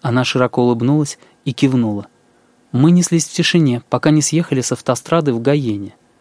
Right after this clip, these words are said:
Я очень тихо включил запись органного концерта Генделя. Симамото смотрела в окно, аккуратно сложив руки на коленях. Был воскресный вечер, и машины вокруг нас были заполнены семьями, возвращающимися из-за города. Я быстро переключал скорости.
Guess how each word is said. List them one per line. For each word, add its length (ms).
Я 180
очень 260
тихо 260
включил 400
запись 360
органного 440
концерта 500
Генделя. 480
Симамото 600
смотрела 480
в 80
окно, 460
аккуратно 500
сложив 420
руки 220
на 100
коленях. 540
Был 200
воскресный 560
вечер, 380
и 80
машины 380
вокруг 380
нас 160
были 220
заполнены 580
семьями, 520
возвращающимися 1000
из-за 240
города. 400
Я 140
быстро 320
переключал 560
скорости. 580